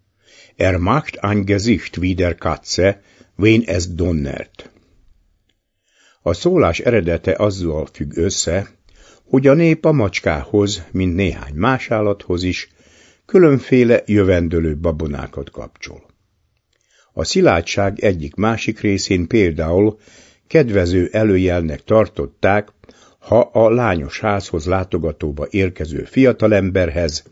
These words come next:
hozzá dörgölődik a macska. Másúgy pedig Győr megyében,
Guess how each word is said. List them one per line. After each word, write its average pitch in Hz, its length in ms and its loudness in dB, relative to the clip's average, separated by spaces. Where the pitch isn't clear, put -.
hozzá 90 440 -2
dörgölődik 82 840 -4
a 80 100 -14
macska. - 540 -12
Másúgy 104 500 -2
pedig 123 520 0
Győr 80 360 -2
megyében, 113 800 2